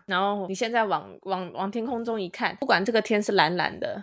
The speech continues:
还是阴阴沉沉的，映入眼帘的都是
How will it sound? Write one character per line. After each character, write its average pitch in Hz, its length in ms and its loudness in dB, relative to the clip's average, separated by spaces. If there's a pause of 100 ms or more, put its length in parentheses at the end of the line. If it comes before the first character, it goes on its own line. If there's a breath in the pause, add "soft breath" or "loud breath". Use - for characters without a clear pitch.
还 - 200 -8
是 180 240 -2
阴 185 200 -4
阴 180 160 -2
沉 156 220 -4
沉 - 240 -8
的， - 200 -18
映 240 200 0
入 233 140 0
眼 165 180 -2
帘 113 160 -8
的 107 140 -8
都 190 180 -2
是 190 420 -4